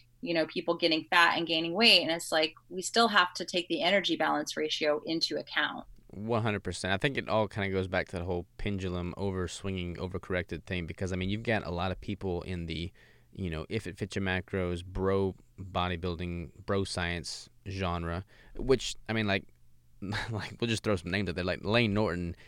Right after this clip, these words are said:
Speaker 2: is pretty demonized by a lot of people in the keto space, and a lot of the keto, he calls them zealots, just constantly,
Speaker 1: Yeah.
Speaker 2: you know, hate on him. And he gets frustrated with the keto community as a result of all that hate.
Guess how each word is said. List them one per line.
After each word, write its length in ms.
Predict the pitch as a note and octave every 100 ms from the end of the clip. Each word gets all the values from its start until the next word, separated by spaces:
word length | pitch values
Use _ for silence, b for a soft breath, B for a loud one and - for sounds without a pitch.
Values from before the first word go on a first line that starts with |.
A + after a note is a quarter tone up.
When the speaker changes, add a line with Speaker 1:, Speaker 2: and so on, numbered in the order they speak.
| b
Speaker 2:
is 420 | - F#2+ F#2 E2+ - -
pretty 280 | D#3 D3+
demonized 580 | G#2+ A2 G#2+ G2 F#2+ F#2
by 120 | F2+
a 120 | F2 E2+
lot 300 | F2+ G2 F2+
of 80 |
people 240 | - G2+ F#2
in 40 |
the 60 | E2
keto 260 | - F2+
space, 300 | E2+ E2+ E2
and 60 | D#2+
a 40 |
lot 120 | F2 G2+
of 60 |
the 100 | F2+
keto, 460 | - - G#2+ F#2+ F2+ b b b
he 120 | G2+
calls 240 | F2+ F2+
them 120 | E2 F2
zealots, 500 | G#2+ C#3 G#2 F2+ -
just 260 | F#2+ - b b b
constantly, 680 | - - A2+ A2+ - E2 G2+
Speaker 1:
Yeah. 120 | G2+ F2 - b b
Speaker 2:
you 100 | G#2
know, 180 | F#2+ F#2 -
hate 240 | A#2 G3+
on 180 | F#2 D2+
him. 120 | B1
And 280 | G#2+ G#2 F2
he 120 | A#2
gets 200 | A#2+ A#2+
frustrated 460 | - C#3 D#3 F#2 F#2+
with 140 | G2+
the 60 | -
keto 300 | - A2 F#2
community 540 | F2+ A#2+ A2 F#2+ F#2+
as 160 | - F#2
a 20 |
result 400 | F2+ F2 A2 G#2
of 80 | F#2
all 120 | F2
that 140 | C#2+ -
hate. 340 | C#3 - -